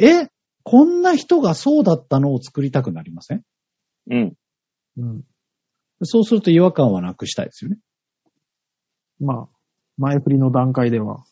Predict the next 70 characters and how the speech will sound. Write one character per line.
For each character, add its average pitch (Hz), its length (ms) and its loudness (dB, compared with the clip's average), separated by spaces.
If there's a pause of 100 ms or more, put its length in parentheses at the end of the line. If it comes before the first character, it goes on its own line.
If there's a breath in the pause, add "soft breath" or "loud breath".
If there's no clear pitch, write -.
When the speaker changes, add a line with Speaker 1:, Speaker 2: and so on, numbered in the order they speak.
(440)
Speaker 1:
う 120 60 -2
ん。 90 520 -6 (2500)
Speaker 2:
出 185 80 -2
て 254 180 -2
く 247 100 -2
る 226 100 0
と 208 100 2
き 196 120 -2
に 175 100 2
違 175 60 6
和 175 100 2
感 160 320 2
あ 151 60 2
っ - 80 -6
た 208 120 0
ら、 208 80 4
ま 180 120 2
あ - 20 0
ま 135 120 2
あ 117 40 0
出 135 120 2
落 139 160 2
ち - 160 -6
み 139 120 0
た 127 100 0
い 107 40 -2
な 104 60 -6
も 104 120 -6
ん 90 40 -10
か。 - 100 -20 (640)
Speaker 1:
そ 110 220 -2
う 95 60 -6
そ - 120 -18
う - 60 -20
そ - 100 -20
う、 107 40 -6
な 113 120 -4
っ - 60 -12
ち - 120 -18
ゃ - 40 -20
う - 40 -20
か - 120 -20
ら - 60 -8
ね。 262 240 0 (680)
Speaker 3:
う 104 40 -16
ん。 104 140 -12
Speaker 1:
や 117 140 -2
り 113 120 0
す 117 160 -4
ぎ 113 240 2
た 131 180 -2
く 110 140 0
な 151 180 4
い 117 220 2 (480)
に 98 160 -6
な 98 100 -6
っ 95 40 -10
ち - 140 -12
ゃ 87 40 -8
う 82 60 -8
じ 82 60 -10
ゃ 82 40 -8
な 78 80 -10
い - 20 -12
で - 40 -14
す - 60 -20
か、 - 60 -14
僕 82 260 -10
ら - 120 -6
は。 - 200 -18